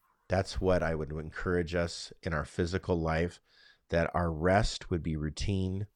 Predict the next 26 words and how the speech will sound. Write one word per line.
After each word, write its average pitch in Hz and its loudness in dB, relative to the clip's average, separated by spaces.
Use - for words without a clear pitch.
our 85 0
rest 87 0
would 82 0
be 78 -2
planned, 101 0
our 85 0
rest 90 4
would 85 0
identify 85 0
our 76 -2
needs, 95 -4
our 85 0
rest 82 2
would 87 0
identify 85 0
what 80 -2
we 85 -4
find 78 -4
enjoyment 85 0
and 73 -6
fun 80 -4
from. 69 -8
And 85 -2
I 82 4
think 87 -2
that, 80 0